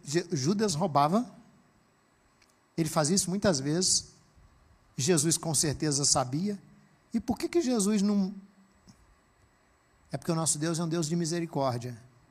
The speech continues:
e Ele sempre vai dar oportunidade pra mudar.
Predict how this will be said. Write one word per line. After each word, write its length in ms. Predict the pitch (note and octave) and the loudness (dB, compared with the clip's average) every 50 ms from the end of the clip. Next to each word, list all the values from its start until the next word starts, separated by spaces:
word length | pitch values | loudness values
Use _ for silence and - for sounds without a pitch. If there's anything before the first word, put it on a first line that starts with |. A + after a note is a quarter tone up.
| - _ _ - - - _ - | -20 _ _ -20 -20 -20 _ -2
e 60 | D3 | 0
Ele 80 | D3+ C#3+ | 0 2
sempre 260 | - - F3+ G3+ G3+ | 2 2 2 2 2
vai 120 | G#3+ A3+ G3+ | 2 2 2
dar 100 | G3+ G#3 | 2 2
oportunidade 680 | G3+ G#3 G3 F3+ - G#3 F#3+ F3+ D3+ E3+ E3+ D#3 D3 | 2 2 0 0 0 0 -2 0 0 -2 -2 -4 -4
pra 120 | - F3 E3+ | -4 -2 0
mudar. 380 | E3+ E3+ C#3 C3 A#2+ A#2+ B2 | 0 0 0 -2 -2 -4 -6